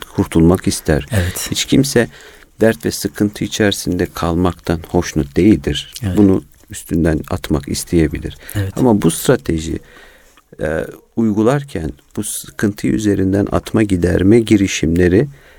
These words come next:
Speaker 1: başarısız da olsa hep aynı şey, hep aynı şeyi devam ettirir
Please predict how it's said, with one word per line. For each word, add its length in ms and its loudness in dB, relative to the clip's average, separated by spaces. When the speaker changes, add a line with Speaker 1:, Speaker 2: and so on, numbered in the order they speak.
Speaker 1:
başarısız 720 0
da 60 -10
olsa 540 -4
hep 160 0
aynı 260 2
şey, 300 0
hep 240 -4
aynı 220 0
şeyi 280 0
devam 340 4
ettirir 480 -2